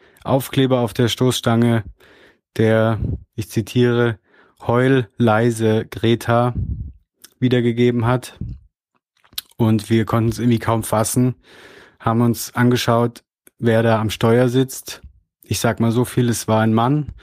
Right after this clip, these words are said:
Und ich würde mal behaupten, dass er gerne grillt. Mehr möchte ich dazu nicht sagen. Und wir waren irgendwie so schockiert davon und wir haben uns gefragt, oder ich habe mich gefragt, wie kann man eigentlich so jemanden erreichen?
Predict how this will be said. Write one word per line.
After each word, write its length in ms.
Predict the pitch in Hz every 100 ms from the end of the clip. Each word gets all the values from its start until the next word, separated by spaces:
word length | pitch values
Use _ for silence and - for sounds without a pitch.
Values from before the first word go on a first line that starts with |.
| - - - - _ _ _
Und 480 | 120 120 113 - -
ich 220 | - 113 -
würde 160 | 120
mal 160 | 120 113
behaupten, 460 | 104 117 - 123
dass 180 | 113 101
er 80 | 117
gerne 260 | 110 110 107
grillt. 560 | 107 127 139 - - - - _ _ _
Mehr 180 | 120 117
möchte 260 | 117 110 113
ich 60 |
dazu 300 | - 110 -
nicht 200 | 123 123
sagen. 600 | - 123 123 127 123 - - - _ - - - _ _ _ _ _ _
Und 280 | 131 123 117
wir 160 | 120 113
waren 220 | 120 127
irgendwie 300 | 123 123 123
so 500 | 113 127 131 131 123
schockiert 520 | - 127 113 - 131 127
davon 400 | - 120 123 110
und 380 | 113 104 - _ _ _ _ _ _ _
wir 200 | 123 120
haben 100 | 123
uns 140 | 117 -
gefragt, 600 | - 113 123 - - - _ _ _ _ 117
oder 100 | 113
ich 160 | 110
habe 160 | 123 117
mich 140 | 110
gefragt, 560 | 110 - 110 104 - - _ _ _ _ _ - _ - _ _
wie 120 | - 143
kann 200 | 156 151
man 160 | 143
eigentlich 400 | 135 135 131 117
so 160 | - 143
jemanden 360 | 139 131 120
erreichen? 1120 | 127 110 113 127 - 135 135 123 - - -